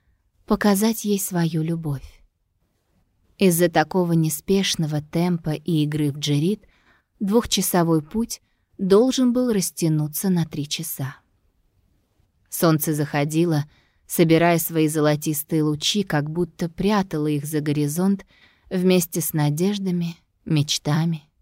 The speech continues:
и счастьем Бедии. Оно вновь зайдёт завтра,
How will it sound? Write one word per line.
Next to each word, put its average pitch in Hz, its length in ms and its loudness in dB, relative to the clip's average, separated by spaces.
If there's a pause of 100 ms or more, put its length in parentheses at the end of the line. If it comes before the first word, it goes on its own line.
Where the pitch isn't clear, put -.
(500)
и 226 60 2
счастьем 147 720 -2
Бедии. 147 520 -6 (1500)
Оно 214 260 4
вновь 208 320 2
зайдёт 190 460 0
завтра, 175 500 -4